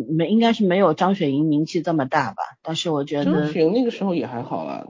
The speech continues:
Speaker 2: 那个
Speaker 1: 对，
Speaker 2: 就是，
Speaker 1: 就说现在嘛，
Speaker 2: 对。嗯。
Speaker 1: 现在这个小女孩好像也没有很大的名，名气啊什么，没听到过。但我觉得演技也是很不错的，偶尔给她几，切几个大近景的时候，表现力还是撑得住的，
Speaker 2: 很强的，
Speaker 1: 这样子的。
Speaker 2: 对，对。
Speaker 1: 嗯，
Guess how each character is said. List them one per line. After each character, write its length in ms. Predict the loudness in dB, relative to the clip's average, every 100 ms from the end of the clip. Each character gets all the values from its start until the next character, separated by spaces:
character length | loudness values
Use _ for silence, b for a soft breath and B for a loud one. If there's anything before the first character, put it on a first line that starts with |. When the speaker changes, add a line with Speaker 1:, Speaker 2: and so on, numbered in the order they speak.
| -12
Speaker 2:
那 160 | -10
个 180 | -6 -8
Speaker 1:
对， 340 | -4 0 0
Speaker 2:
就 60 | 0
是， 460 | -8 -8 -8 -10 -4
Speaker 1:
就 140 | -2
说 180 | 2 2
现 240 | 2 0 0
在 220 | 0 -2
嘛， 120 | -4
Speaker 2:
对。 60 | -10
嗯。 40 |
Speaker 1:
现 160 | -4 0
在 120 | 2
这 120 | 2
个 80 | 0
小 160 | 0
女 80 | 0
孩 100 | 0
好 100 | -2
像 200 | -2 -2
也 100 | 0
没 140 | 0 0
有 140 | -2
很 200 | -2 -4
大 160 | -2 -2
的 120 | -2
名， 300 | -4 -6 -10 -8
名 180 | -8 -6
气 200 | -6 -6
啊 120 | -6
什 100 | -6
么， 140 | -6
没 40 | -4
听 180 | -2 2
到 180 | 2
过。 360 | 0 -6 -10 -14 _ B B B 2
但 120 | 4
我 80 | 4
觉 140 | 2
得 100 | 2
演 240 | 2 0 -2
技 160 | -2
也 120 | 0
是 200 | -2 -4
很 160 | -4 -4
不 140 | -8
错 340 | -10 -6 -4 -2
的， 100 | -2
偶 220 | 2 6
尔 180 | 8 8
给 140 | 4
她 180 | 4 2
几， 240 | 0 -6 -8
切 280 | 0 2
几 160 | 2 0
个 120 | 2
大 160 | 4 4
近 220 | 4 2
景 180 | 0 -2
的 120 | -4
时 160 | -6 -6
候， 240 | -4 -6 _ _ _ _
表 160 | 2 2
现 380 | 4 4 2 -2
力 180 | 0 0
还 140 | 2 -2
是 120 | -4
撑 200 | -2 2
得 80 | 2
住 160 | 0 -2 0
的， 160 | -2
Speaker 2:
很 80 | -4
强 0 |
的， 40 | -4
Speaker 1:
这 60 |
样 80 | -8
子 80 | -8
的。 180 | -8 -6
Speaker 2:
对， 180 | -8 -12
对。 100 | -14 -10
Speaker 1:
嗯， 380 | -2 0 0 -2